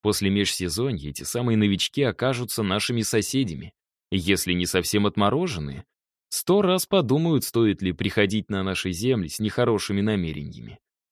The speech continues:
Ну и пережившие этот сезон тоже весточку получат. Все же нашими соседями будут не только новички. Система распределяет новые клановые земли таким образом,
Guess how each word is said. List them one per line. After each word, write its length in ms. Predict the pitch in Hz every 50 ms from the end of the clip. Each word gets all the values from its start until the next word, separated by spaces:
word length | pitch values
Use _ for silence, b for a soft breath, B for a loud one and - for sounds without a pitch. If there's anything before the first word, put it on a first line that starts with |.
| _ -
Ну 120 | 156 202
и 80 | 220 196
пережившие 680 | - 190 175 165 143 117 127 156 165 139 - - 127
этот 200 | 113 - 120 104
сезон 440 | - - 113 107 117 143 147 135 104
тоже 340 | - 113 117 131 120 127 127
весточку 540 | 120 120 113 98 - - 85 - - 95 85
получат. 560 | - 87 82 76 73 71 - - - - - _ _ _ _ _ _ _
Все 200 | - - - 226
же 120 | 202 180
нашими 360 | 170 160 165 156 - - 135 117
соседями 640 | - - 107 95 - - 104 120 123 113 110 107
будут 380 | 98 85 85 90 98 117 - -
не 120 | 107 104
только 340 | 95 - 92 95 101 - 113
новички. 640 | 110 113 110 110 101 - - - - 131 123 95 - _ _ _ _ _ _ _ _ _ _ _ _ _ _
Система 520 | - - 135 139 131 - 196 202 185 160
распределяет 800 | 151 151 135 - - 147 143 131 147 151 170 170 123 85 76 -
новые 320 | - 101 113 110 107 101 95
клановые 500 | - 107 107 113 117 110 101 101 104 101
земли 360 | 90 98 117 127 120 113 107
таким 380 | 98 - 107 101 - 135 135 156
образом, 460 | 180 175 107 90 85 73 76 78